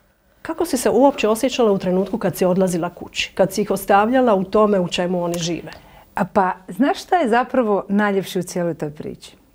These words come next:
Speaker 2: Meni je druži-, mi smo sad postali prijateljice i ob-, mi se obiteljski družimo. Meni je odlazak tamo uvijek nekakva, ono, hrana za moju dušu, nekakva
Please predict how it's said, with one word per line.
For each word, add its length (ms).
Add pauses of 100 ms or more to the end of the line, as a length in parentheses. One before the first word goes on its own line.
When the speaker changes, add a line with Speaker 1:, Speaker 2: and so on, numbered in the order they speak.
(240)
Speaker 2:
Meni 500
je 260 (160)
druži-, 480
mi 120
smo 140
sad 180
postali 420
prijateljice 920 (460)
i 280
ob-, 220
mi 320
se 280
obiteljski 580
družimo. 840
Meni 260
je 80
odlazak 460
tamo 400 (120)
uvijek 680
nekakva, 560
ono, 200
hrana 460
za 140
moju 240
dušu, 540
nekakva 560